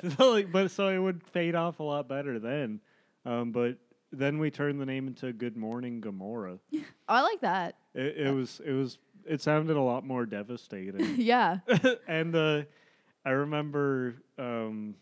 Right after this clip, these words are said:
Speaker 1: I remember, like, in eighty T T N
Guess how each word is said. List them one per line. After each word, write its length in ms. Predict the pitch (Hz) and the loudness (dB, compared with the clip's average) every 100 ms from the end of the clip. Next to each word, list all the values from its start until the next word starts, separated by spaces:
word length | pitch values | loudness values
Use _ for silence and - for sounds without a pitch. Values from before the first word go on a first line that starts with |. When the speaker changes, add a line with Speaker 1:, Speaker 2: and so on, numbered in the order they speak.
| _ _ _ _ _ _ _ | _ _ _ _ _ _ _
Speaker 1:
I 40 | 135 | -6
remember, 380 | 147 160 160 147 | -4 0 0 0
like, 180 | 139 147 | 0 -2
in 380 | 131 127 123 - - | -6 -6 -8 -10 -6
eighty 320 | 135 135 123 | -4 -4 -6
T 220 | - 127 | -8 -10
T 280 | 123 127 110 | -10 -8 -6
N 340 | 117 107 98 | -6 -8 -12